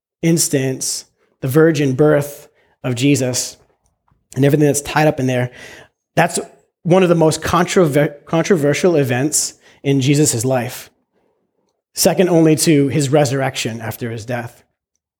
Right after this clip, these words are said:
You think about it, a woman giving birth without any participation of a man, it's not just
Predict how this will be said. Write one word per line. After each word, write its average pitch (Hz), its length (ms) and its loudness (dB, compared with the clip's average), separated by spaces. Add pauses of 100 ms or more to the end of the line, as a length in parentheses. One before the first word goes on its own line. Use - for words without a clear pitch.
(920)
You 180 80 4
think 214 160 2
about 165 200 2
it, 156 240 -4
a 160 60 -2
woman 185 300 2
giving 165 320 2
birth 165 480 2 (420)
without 180 440 2
any 170 440 2 (180)
participation 175 920 -2 (580)
of 147 120 -4
a 143 60 -2
man, 143 480 -2 (880)
it's 165 180 -2
not 202 220 2
just 170 360 0